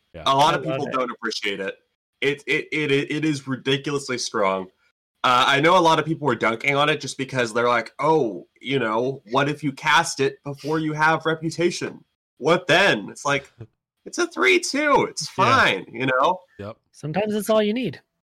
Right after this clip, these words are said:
Speaker 1: It passes the vanilla test, which is something that
Speaker 3: Yeah,
Speaker 1: not
Speaker 3: it's not
Speaker 1: every
Speaker 3: bad.
Speaker 1: card, uh, we can say does. But Liberty,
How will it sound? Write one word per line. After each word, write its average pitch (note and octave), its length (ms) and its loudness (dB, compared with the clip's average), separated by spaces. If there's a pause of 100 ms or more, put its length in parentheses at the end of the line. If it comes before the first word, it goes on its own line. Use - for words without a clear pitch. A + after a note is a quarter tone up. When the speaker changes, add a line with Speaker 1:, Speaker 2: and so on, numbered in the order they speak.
(340)
Speaker 1:
It - 260 -12
passes C#3+ 540 -4
the D#3 100 -2
vanilla D3+ 380 -2
test, - 400 -12
which F#2 160 -16
is F#2+ 80 -16
something A2+ 300 -14
that G#2+ 120 -10
Speaker 3:
Yeah, - 80 -4
Speaker 1:
not A2+ 120 -4
Speaker 3:
it's - 80 -12
not D3 160 -6
Speaker 1:
every - 180 -4
Speaker 3:
bad. C3+ 80 -6
Speaker 1:
card, B2+ 680 -8
uh, A#2+ 640 -6
we A#2 100 -8
can A#2 160 -12
say A#2+ 360 -14
does. - 400 -18 (1200)
But - 500 -10 (1080)
Liberty, G2+ 500 -8